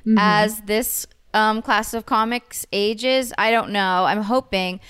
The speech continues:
Speaker 2: But it just got very scary, like, thinking about my future. So I was like, "Okay, I gotta come up with a backup plan." And now I'm, like,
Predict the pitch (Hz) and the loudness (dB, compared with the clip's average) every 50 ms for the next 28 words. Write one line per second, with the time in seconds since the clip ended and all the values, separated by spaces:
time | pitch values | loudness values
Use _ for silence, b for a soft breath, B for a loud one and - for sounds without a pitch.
0 | B B B - 269 277 294 262 330 349 339 - 403 294 220 202 247 240 226 233 | B B B 0 0 0 0 0 -2 -2 -2 0 0 0 2 2 4 2 2 2
1 | - - - - 190 196 214 240 247 233 214 196 190 185 190 190 - - 196 196 | 0 -4 -4 0 2 2 2 4 2 2 2 2 2 2 0 -2 -4 -8 -8 -8
2 | 202 190 185 - - 170 170 - - 214 220 - - 180 170 180 - - 180 170 | -4 -2 -2 -2 -2 -6 -8 -8 -8 -10 -10 -6 -6 -6 -6 -6 -6 -4 -4 -4
3 | 165 - - 170 160 170 - 185 180 - 185 170 170 170 170 - 185 175 160 - | -4 -4 -6 -6 -6 -6 -10 -14 -14 -10 -8 -6 -6 -6 -6 -6 -6 -8 -8 -8
4 | - 175 160 - 175 160 151 - - 143 - - - - - - - - - - | -12 -14 -12 -12 -12 -14 -12 -10 -8 -10 -10 -8 -8 -10 -10 -8 -8 -8 -6 -6
5 | 143 - 180 202 233 240 233 220 208 202 190 175 139 175 | -6 -6 -6 -2 0 2 2 4 2 2 0 -4 -6 -8